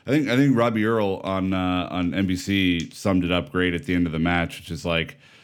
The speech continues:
Chelsea had every reason to come out and not perform today. International break, players still injured, all this stuff, and they came out and just were immaculate.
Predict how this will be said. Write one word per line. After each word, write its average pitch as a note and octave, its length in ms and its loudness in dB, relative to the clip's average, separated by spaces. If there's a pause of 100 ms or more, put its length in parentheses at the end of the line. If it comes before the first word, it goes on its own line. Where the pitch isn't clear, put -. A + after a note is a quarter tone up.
(200)
Chelsea C#3 380 4
had A2 180 2
every G2+ 260 0
reason F#2 460 -2
to F2 160 -10
come F2 200 -4
out E2 180 -2
and E2 80 -2
not E2 220 -2
perform D#2+ 360 -8
today. D#2 320 -4
International E2 500 -2
break, D#2+ 400 -4
players D#2+ 320 -2
still D#2+ 180 -4
injured, D#2 360 -2
all D#2 100 0
this D2+ 160 -4
stuff, D2+ 380 -4
and D2 120 -4
they D2+ 80 -4
came D2+ 240 -2
out D2+ 140 0
and B1+ 100 -4
just D2+ 280 -8
were C#2+ 240 -4 (580)
immaculate. D2 600 -2